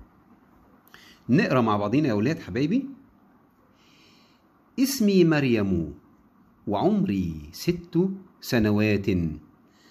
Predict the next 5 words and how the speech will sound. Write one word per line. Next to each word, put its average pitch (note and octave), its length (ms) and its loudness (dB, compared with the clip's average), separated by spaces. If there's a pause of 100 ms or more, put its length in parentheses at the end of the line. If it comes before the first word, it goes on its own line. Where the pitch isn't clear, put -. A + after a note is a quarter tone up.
(240)
وأخي D#3+ 580 2
يوسف G#2+ 500 0 (800)
عمره A2 640 0
تسع A2 420 -4 (220)
سنوات. F#2 520 -2